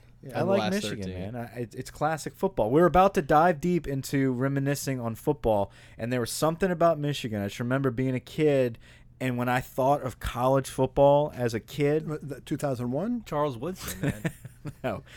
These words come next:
Speaker 3: this was nineties.
Speaker 1: Oh, wow.
Speaker 3: This
Speaker 1: Way
Speaker 3: was,
Speaker 1: back then?
Speaker 3: this
Speaker 2: The
Speaker 3: was,
Speaker 2: golden days.
Speaker 3: this was, as a child, I remember thinking of football. I remember thinking of the Wolverine helmet and, and Nebraska. It was like Nebraska Cornhuskers,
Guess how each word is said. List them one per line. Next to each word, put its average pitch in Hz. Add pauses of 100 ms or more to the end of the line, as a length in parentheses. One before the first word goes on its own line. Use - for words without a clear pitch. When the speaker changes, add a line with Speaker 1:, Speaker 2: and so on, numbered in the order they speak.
(100)
Speaker 3:
this 160
was 165
nineties. 175
Speaker 1:
Oh, 156
wow. 123 (100)
Speaker 3:
This 156
Speaker 1:
Way 156
Speaker 3:
was, 185
Speaker 1:
back 175
then? 202
Speaker 3:
this 156
Speaker 2:
The 131
Speaker 3:
was, 139
Speaker 2:
golden 127
days. 101
Speaker 3:
this 156
was, 151 (440)
as 135
a 127
child, 160 (140)
I 123
remember 135
thinking 135
of 104 (180)
football. 95 (280)
I 104
remember 127
thinking 127
of 117
the 110
Wolverine 139
helmet 123 (360)
and, 113
and 110
Nebraska. 104
It 104
was 113
like 110
Nebraska 123
Cornhuskers, 120